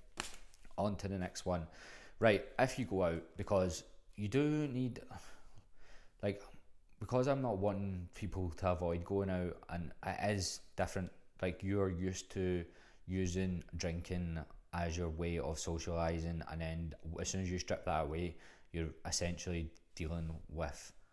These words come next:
a whole new stressor because you're used to that environment when you're drunk. Um,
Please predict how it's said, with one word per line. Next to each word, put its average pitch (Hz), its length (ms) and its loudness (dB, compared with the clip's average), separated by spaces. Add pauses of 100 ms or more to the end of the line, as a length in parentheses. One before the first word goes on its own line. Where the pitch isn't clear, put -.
(260)
a 82 40 2
whole 82 280 -2
new 85 160 -2
stressor 80 640 0
because 78 380 -4
you're 87 380 0
used 87 260 -4
to 95 60 -2
that 80 240 0
environment 78 500 0
when 73 140 -4
you're 73 100 -6
drunk. 113 220 4 (580)
Um, 98 280 2